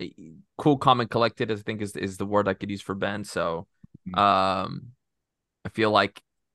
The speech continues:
Speaker 1: he, uh, you know, and I'm, I'm kinda, I would say I'm similar to Ben, where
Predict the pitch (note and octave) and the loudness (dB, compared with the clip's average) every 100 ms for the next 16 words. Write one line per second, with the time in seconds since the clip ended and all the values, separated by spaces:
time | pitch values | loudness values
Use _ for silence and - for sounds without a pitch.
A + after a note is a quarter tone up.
0 | _ A2+ G#2+ G2 F#2+ F#2 E2+ D2 - - | _ -12 -2 2 4 6 6 6 2 -6
1 | G#2 D2+ - - _ - A#2+ C3+ D3+ D3 | -2 -2 -4 -12 _ 0 6 8 6 4
2 | C#3+ F3 D3 - - A#2+ B2 B2+ B2 A#2+ | 2 4 2 0 0 2 2 2 2 2
3 | A#2+ - B2 A#2+ B2+ A#2 B2+ A#2+ G2 F#2 | 2 -4 -6 -4 -4 2 2 4 2 2
4 | F2+ - | 2 -4